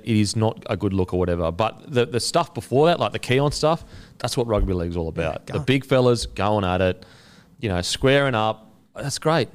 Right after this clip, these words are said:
Speaker 1: That's great. It brought, so, like, th-, that was a nothing game that turned into, like, a great game 'cause
Speaker 2: Yeah.
Speaker 1: we're all going, "Fucking oath, the boys are going at it." Um, yeah, so, no, and that's why I do appreciate, we have to give credit where credit's due to the,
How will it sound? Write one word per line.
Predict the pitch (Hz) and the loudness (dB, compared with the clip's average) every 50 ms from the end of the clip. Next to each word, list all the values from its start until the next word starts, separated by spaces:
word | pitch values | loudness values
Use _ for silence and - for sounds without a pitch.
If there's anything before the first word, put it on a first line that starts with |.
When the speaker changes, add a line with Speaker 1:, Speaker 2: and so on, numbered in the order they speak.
| - | -8
Speaker 1:
That's | - 143 131 - | -8 -6 -6 -4
great. | - 160 156 131 104 127 | 0 0 0 0 2 0
It | 123 117 - | -2 0 2
brought, | 156 156 160 160 - | 2 2 2 2 -2
so, | - - 156 156 - | -2 -2 -2 -2 0
like, | 156 151 - - - | -2 -2 -4 -4 -6
th-, | 143 - | -4 0
that | 170 202 226 - | 0 0 0 0
was | 214 - | 0 0
a | 175 | 0
nothing | 131 110 104 110 113 - - 123 110 101 90 | 0 2 0 0 0 0 -2 -2 0 0 2
game | 95 92 95 90 87 104 131 - | 2 2 2 0 -2 -4 -6 -4
that | - 117 - | -6 -6 -4
turned | - - 127 120 117 110 | 0 0 2 2 4 4
into, | 110 104 104 - 107 | 2 0 2 0 0
like, | 95 92 87 85 87 - - - _ _ _ _ _ _ _ _ _ _ _ _ _ _ _ _ | 2 2 2 2 0 -2 -6 -14 _ _ _ _ _ _ _ _ _ _ _ _ _ _ _ _
a | 113 | -4
great | 107 120 123 196 220 | 0 0 0 0 0
game | - 113 - - - - - - | -4 -6 -6 -6 -12 -16 -12 -8
'cause | - 117 110 | -8 -6 -2
Speaker 2:
Yeah. | 135 | 2
Speaker 1:
we're | 139 139 | 4 4
all | 147 139 | 4 4
going, | 139 131 123 120 110 | 4 2 2 0 -2
"Fucking | - - - - 156 139 - 151 127 | -4 -6 -2 -2 -2 0 0 0 2
oath, | 135 147 127 - | 2 2 2 2
the | 117 | 0
boys | 107 131 131 123 | 2 2 4 4
are | 120 | 4
going | 117 123 113 110 117 | 2 2 2 2 2
at | 143 127 | 2 2
it." | 107 - - - - - - - - - | 0 -2 -6 -14 -20 -20 -20 -20 -6 0
Um, | 135 131 135 131 120 120 127 - - _ _ _ _ _ _ _ _ - - _ | 2 4 4 4 2 2 -2 -6 -12 _ _ _ _ _ _ _ _ -20 -6 _
yeah, | 139 120 107 | 0 0 0
so, | - - 143 151 - - 185 | 2 2 0 0 0 -2 -2
no, | 170 196 - | 0 0 0
and | - 185 | 0 0
that's | 180 190 185 - | 0 0 2 2
why | 185 170 170 165 | 2 4 4 4
I | 160 156 | 4 2
do | 135 - 143 147 151 151 - - - - - - | 2 2 4 4 4 4 4 0 -6 -10 -8 -6
appreciate, | - - - - 156 170 165 - - 113 113 135 160 - | -6 -2 0 2 2 2 2 2 2 2 2 2 0 0
we | - 131 | 2 2
have | 135 139 - | 2 2 0
to | 139 | -2
give | 123 120 131 123 - | 0 0 0 0 0
credit | - - 127 123 117 - - | 0 0 2 2 2 0 -2
where | 120 110 | -2 -2
credit's | - - 120 110 107 - | 0 0 0 0 -2 -2
due | - 120 113 101 | 2 2 2 2
to | - - | 0 -2
the, | 107 110 104 101 - | -2 0 0 -2 -4